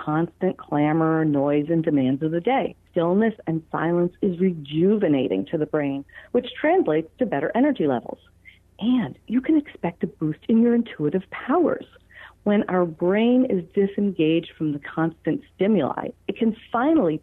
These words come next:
tap into your innermost thoughts, emotions, and creativity. Tuning out excessive distractions allows you to tune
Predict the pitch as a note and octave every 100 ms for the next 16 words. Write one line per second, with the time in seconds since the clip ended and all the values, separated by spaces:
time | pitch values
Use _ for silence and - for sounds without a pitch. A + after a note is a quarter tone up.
0 | - D3+ D#3 _ A#3 B3+ G3 D#3 - -
1 | - F3 - D#3 D3 C3+ B2 - _ _
2 | _ - D#3+ F3 F#3+ - - _ _ G#3+
3 | F#3 D3 C#3 - E3 - C#3+ - - C#3
4 | C3+ A#3 G#3 - - _ - - - -
5 | E3 D3 - - - A#3 D4 - - -
6 | - D3+ - D3+ D#3 - D3+ C3 - D3+
7 | E3+ - - - G3+ G#3+ G3+ G#3+ A3+ G#3
8 | G3+ - F#3+ F3+